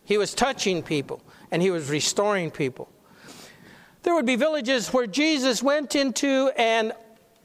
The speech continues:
every man, woman, and child who was sick was healed. Everybody. Now, I used to think about that. Wow. Everybody.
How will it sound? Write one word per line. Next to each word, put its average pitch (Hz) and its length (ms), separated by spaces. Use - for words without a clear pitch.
every 262 580
man, 254 500
woman, 247 340
and 214 140
child 240 380
who 214 60
was 196 160
sick 208 360
was 156 180
healed. 180 280
Everybody. 277 600
Now, 269 80
I 285 100
used 302 180
to 269 80
think 285 180
about 208 340
that. 143 360
Wow. 233 420
Everybody. 208 640